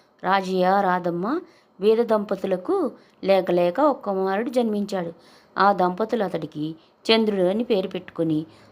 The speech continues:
అల్లారు ముద్దుగా పెంచసాగారు. చంద్రుడు చందమామలా ఉన్నా అతనికి తుమ్ము వచ్చినప్పుడు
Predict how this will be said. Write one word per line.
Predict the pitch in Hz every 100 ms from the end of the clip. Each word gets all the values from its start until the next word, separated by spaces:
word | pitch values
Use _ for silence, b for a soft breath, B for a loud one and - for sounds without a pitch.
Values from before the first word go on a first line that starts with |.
| -
అల్లారు | 185 190 185
ముద్దుగా | 165 160 160 208
పెంచసాగారు. | 285 240 220 226 208 196 185 180 B B B -
చంద్రుడు | 214 233 240
చందమామలా | 185 185 175 175 185 196 202 208
ఉన్నా | 202 180 208 294 302 B B B
అతనికి | 185 190 190 190
తుమ్ము | 190 214 254
వచ్చినప్పుడు | 262 - 208 185 170 170